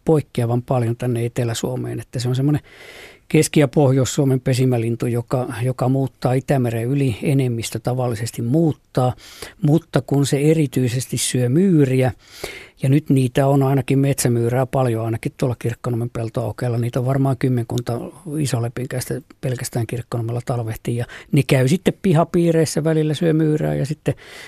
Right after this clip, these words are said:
jos ei sitä saa, niin vaihteluksi kattoavat jonkun linturuokintapaikan ja tinttejä kyttäävät ja, ja se tulee kuin ammuttuna sieltä. Ja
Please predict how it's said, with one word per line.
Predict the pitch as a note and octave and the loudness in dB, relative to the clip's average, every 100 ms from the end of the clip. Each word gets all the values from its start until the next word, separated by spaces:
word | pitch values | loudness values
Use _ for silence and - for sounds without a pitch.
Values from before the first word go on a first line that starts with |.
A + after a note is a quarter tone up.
| - - - | -20 -14 -8
jos | - - | -6 -2
ei | C#3 | 0
sitä | C#3+ C#3 C#3 | 0 0 0
saa, | D3 C#3 | 2 2
niin | C3 C3 | 2 0
vaihteluksi | C3+ C3 - C#3 - | 0 -2 -2 -4 -2
kattoavat | - B2+ - C3 B2 B2+ | -4 -4 -4 -4 -4 -4
jonkun | A#2+ - A2+ | -4 -4 -4
linturuokintapaikan | A#2 C3+ A#2+ C3 B2+ - B2+ A#2+ C3+ A#2 | -4 -4 -6 -6 -8 -8 -6 -6 -6 -6
ja | A#2+ | -2
tinttejä | C#3+ - - E3+ | -4 -2 -2 -2
kyttäävät | D#3 D3+ - C#3+ B2+ A#2+ - | 0 -4 -4 -4 -2 -2 -4
ja, | B2+ B2+ | -6 -4
ja | C3 B2+ | -4 -4
se | B2+ | -4
tulee | - C#3+ C3 | -2 -2 -2
kuin | C#3+ C#3 | 0 0
ammuttuna | C3 A2+ - - A#2+ | -2 -4 -8 -8 -6
sieltä. | A#2+ A2+ - | -6 -8 -6
Ja | A#2+ | -8